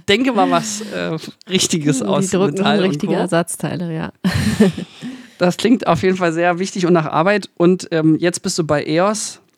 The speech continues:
Speaker 1: nicht zu verwechseln mit der <laughs> Canon-Reihe, mit den Kameras.
Speaker 2: Aus deiner Welt.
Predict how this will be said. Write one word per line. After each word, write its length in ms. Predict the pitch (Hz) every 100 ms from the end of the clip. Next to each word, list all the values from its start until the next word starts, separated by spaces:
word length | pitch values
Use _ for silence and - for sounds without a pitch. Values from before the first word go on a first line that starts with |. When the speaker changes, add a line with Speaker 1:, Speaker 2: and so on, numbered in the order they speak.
| _
Speaker 1:
nicht 180 | - 151
zu 100 | 165
verwechseln 320 | 147 151 151
mit 120 | 147 143
der 360 | 143 139 139 - - -
<laughs> 320 | - - -
Canon-Reihe, 680 | - 160 165 175 156 160 170 214 - -
mit 120 | 160
den 160 | 165
Kameras. 600 | - 160 190 190 185 160
Speaker 2:
Aus 140 | 180 180
deiner 340 | 170 180 180
Welt. 220 | 170 190